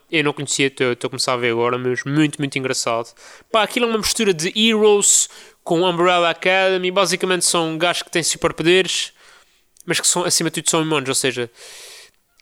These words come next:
se eles, eh, não curtirem de ti e te quiserem, eh, arrebentar tudo, eles têm superpoderes, eles vão usar isso e vão esconder o corpo e nunca ninguém vai descobrir. Pronto. Eh,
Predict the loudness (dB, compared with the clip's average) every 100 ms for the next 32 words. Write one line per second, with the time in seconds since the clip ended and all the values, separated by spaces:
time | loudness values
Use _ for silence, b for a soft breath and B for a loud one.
0 | -4 0 2 2 0 -2 0 2 2 2
1 | 0 -4 -6 -6 -4 -2 -2 -2 -2 2
2 | 2 2 0 -2 0 0 -4 _ -6 -4
3 | -4 -4 -2 -2 0 -2 -2 -4 -6 -10
4 | -8 -4 -4 -4 -6 -4 -4 -2 -2 -2
5 | -2 0 0 -2 -4 -10 -8 -10 -8 -10
6 | -8 -6 -6 -6 -6 -6 -6 -8 -6 -6
7 | -6 -8 -12 -12 -14 _ -18 -18 -20 -20
8 | -14 -10 -10